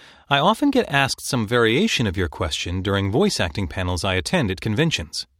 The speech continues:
Many people would like to know what classes they should take in college in order to pursue a voice acting career. I'm happy to answer this question. However, it would be helpful for you to understand that there are some assumptions underneath the question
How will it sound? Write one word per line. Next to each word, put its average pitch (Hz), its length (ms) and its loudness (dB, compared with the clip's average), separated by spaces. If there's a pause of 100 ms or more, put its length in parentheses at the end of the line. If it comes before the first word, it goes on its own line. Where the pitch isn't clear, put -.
(560)
Many 226 260 4
people 220 280 2
would 139 120 2
like 135 180 0
to 143 100 -2
know 127 160 2
what 110 180 0
classes 190 520 0
they 117 100 2
should 110 240 -4
take 135 240 0
in 90 100 -2
college 90 580 0 (360)
in 156 120 2
order 233 300 2
to 214 160 -2
pursue 147 640 0
a 104 60 4
voice 101 280 0
acting 85 300 -2
career. 165 500 -2 (960)
I'm 160 120 4
happy 240 240 2
to 190 140 4
answer 240 340 2
this 95 220 -2
question. 82 500 -6 (300)
However, 180 500 0 (320)
it 127 160 -2
would 214 160 2
be 262 160 6
helpful 185 480 2
for - 140 -2
you 92 160 0
to 113 100 -4
understand 117 580 0
that 107 100 -4
there 113 120 4
are 104 80 0
some 113 240 0
assumptions 127 640 -2
underneath 117 640 2
the - 100 0
question 78 540 -4